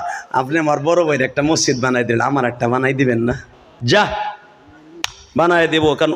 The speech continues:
ওইটা দেখতো কতদিন হয়েছে। আব্বা, চল্লিশ বছর হয়ে গেছে বাইতুল্লাহ বানাইছেন। আব্বা, আপনি কখন চলে যাবেন জানি না, আপনি খালি ভিত্তিটা স্থাপন করে যান।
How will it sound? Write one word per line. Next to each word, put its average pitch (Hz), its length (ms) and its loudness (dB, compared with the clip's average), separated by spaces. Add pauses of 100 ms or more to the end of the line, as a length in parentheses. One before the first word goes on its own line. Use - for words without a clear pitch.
ওইটা 202 180 2 (100)
দেখতো 202 320 0
কতদিন 220 340 2
হয়েছে। 226 260 2 (140)
আব্বা, 170 160 0 (100)
চল্লিশ 247 320 4
বছর 190 260 2
হয়ে 196 160 2
গেছে 165 180 2
বাইতুল্লাহ 160 420 2
বানাইছেন। 123 380 0 (1300)
আব্বা, 151 180 2
আপনি 170 240 2
কখন 175 320 0
চলে 160 260 2
যাবেন 135 220 2
জানি 143 220 2
না, 135 100 0
আপনি 180 180 -2
খালি 202 240 0
ভিত্তিটা 226 480 2
স্থাপন 196 420 -2
করে 160 200 2
যান। 113 120 -10